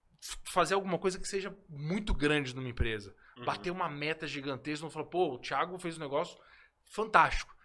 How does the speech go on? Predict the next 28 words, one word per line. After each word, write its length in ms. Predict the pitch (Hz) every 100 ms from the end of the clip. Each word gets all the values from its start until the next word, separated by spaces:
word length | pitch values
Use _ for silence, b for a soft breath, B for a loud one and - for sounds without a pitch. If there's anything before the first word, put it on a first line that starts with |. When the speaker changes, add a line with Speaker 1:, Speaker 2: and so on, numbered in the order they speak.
| b b -
Speaker 1:
E 100 | 196
isso 180 | 220 214
me 60 |
movimentou 380 | 208 180 190 190
pra 100 | 190
frente. 460 | 202 185 143 - - B B
Mas 160 | 151 180
eu 60 |
tive 180 | 190 214
uma, 140 | 254
um 120 | 262 269
monte 380 | 208 226 269
de 80 | 175
receio. 520 | 170 147 - 127 104 - b b
E 60 |
um 80 | 143
receio 260 | 165 165 170
que 80 |
eu 40 | 170
tinha, 160 | 185
por 120 | 180 170
exemplo, 280 | 175 202
é, 120 | 151 - B B -
"Tá, 280 | 190 127 -
e 60 | 269
se 180 | - 359
der 140 | 359
certo? 540 | - 160 139 - -